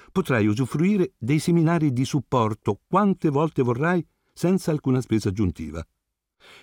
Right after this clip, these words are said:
Non diamo mai un fumatore per vinto. Se comunque,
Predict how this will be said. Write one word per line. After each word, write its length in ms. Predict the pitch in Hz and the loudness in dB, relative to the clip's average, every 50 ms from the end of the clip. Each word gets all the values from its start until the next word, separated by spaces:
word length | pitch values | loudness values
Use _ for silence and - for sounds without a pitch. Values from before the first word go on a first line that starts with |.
| _ _ | _ _
Non 300 | - 117 127 139 143 139 | 2 2 4 4 4 4
diamo 200 | 135 139 135 135 | 4 4 4 4
mai 360 | 127 120 113 101 87 82 85 | 4 4 2 2 2 2 0
un 120 | 85 80 76 | 0 0 -2
fumatore 640 | - - 90 80 85 - 110 110 107 95 92 80 | -2 -2 -2 -2 0 0 2 2 4 2 2 0
per 260 | - - 95 87 82 | 0 0 -2 -2 -2
vinto. 540 | 78 71 78 78 76 76 - - 82 76 - _ _ _ _ _ _ _ _ _ _ _ _ _ _ _ _ _ _ _ _ | -2 -4 -4 -4 -4 -6 -6 -6 -8 -8 -10 _ _ _ _ _ _ _ _ _ _ _ _ _ _ _ _ _ _ _ _
Se 360 | - - 156 139 139 139 123 | 0 2 4 4 4 2 2
comunque, 560 | - 113 98 104 113 127 110 - 104 87 73 | 2 2 2 4 4 2 2 0 0 -2 -2